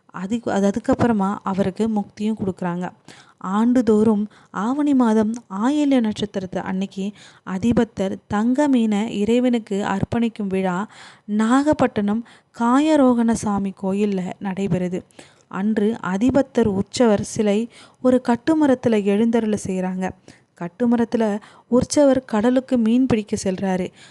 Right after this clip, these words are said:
அப்போது மீனவர்கள் தங்க மீனை வலையில் வைத்து கடலில் பிடித்தது போல பாவனையெல்லாம் செய்வாங்களாம். இது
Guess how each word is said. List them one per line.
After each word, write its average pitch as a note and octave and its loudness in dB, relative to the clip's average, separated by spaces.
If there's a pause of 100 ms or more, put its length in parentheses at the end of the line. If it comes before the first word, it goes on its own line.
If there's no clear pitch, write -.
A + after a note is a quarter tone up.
(120)
அப்போது A#3+ 2 (240)
மீனவர்கள் C4+ 2
தங்க B3+ 0
மீனை A#3 2
வலையில் G#3 0
வைத்து G3 -4
கடலில் B3+ -2
பிடித்தது G#3 -4
போல G3+ -2 (380)
பாவனையெல்லாம் G#3+ 2
செய்வாங்களாம். F#3 -4 (360)
இது A#3 2